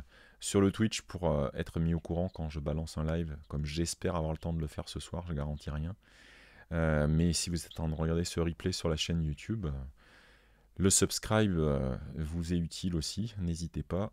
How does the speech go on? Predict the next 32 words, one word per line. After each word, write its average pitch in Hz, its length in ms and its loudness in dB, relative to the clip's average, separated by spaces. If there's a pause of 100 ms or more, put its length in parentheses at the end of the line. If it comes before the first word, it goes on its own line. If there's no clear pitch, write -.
euh, 78 100 -6
ça - 180 -10
vous 76 80 -4
permet 73 260 -6
de 95 60 -6
savoir 85 300 -6
quand 82 160 -6
je 78 120 -4
pousse - 340 -10
une, 76 200 -2 (680)
une 82 140 0
nouvelle 87 300 0
vidéo. 82 400 -2 (920)
Donc 76 100 -8
voilà, 69 260 -4
je - 140 -10
pense 85 280 -4
que 92 100 -4
pour 85 200 -4
ce - 120 0
calme, 82 420 4
euh, 73 480 0
cinquante-neuf, 80 1200 -2
si - 200 -10
je 76 40 -8
dis 76 80 -8
pas 71 120 -4
de 71 40 -8
bêtises, 156 480 -2 (800)
euh, 80 160 -8
c'était - 320 -8
pas, 71 340 -4